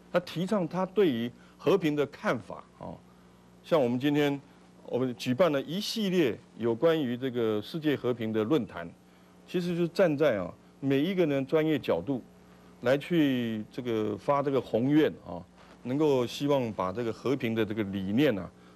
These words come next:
把它传达出去啊。那么刚刚我提到这个师父所提的、所，所提示的哈，你我同是中华这个三族的儿女，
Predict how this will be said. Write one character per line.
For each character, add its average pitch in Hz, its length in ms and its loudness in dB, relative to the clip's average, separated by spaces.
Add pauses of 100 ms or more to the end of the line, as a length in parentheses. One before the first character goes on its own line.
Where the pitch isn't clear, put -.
把 104 120 -2
它 127 120 0
传 117 280 -2
达 101 160 -2
出 113 160 -10
去 107 160 -10 (180)
啊。 87 100 -16 (800)
那 147 120 4
么 143 180 4
刚 170 180 4
刚 175 160 4
我 127 100 2
提 120 160 -6
到 131 380 2 (320)
这 135 140 -4
个 117 280 2
师 156 220 -2
父 139 280 2
所 101 220 -2
提 104 220 -4
的、 104 220 2
所， 104 380 -4
所 - 180 -6
提 123 200 -6
示 127 200 -4
的 98 120 -2
哈， 90 180 -8 (340)
你 160 200 6
我 131 240 4
同 113 260 -6
是 117 200 -8 (360)
中 165 260 2
华 104 260 -2
这 113 100 -2
个 107 100 -4
三 139 380 0
族 95 160 -6
的 90 120 -2
儿 110 260 0
女， 143 240 2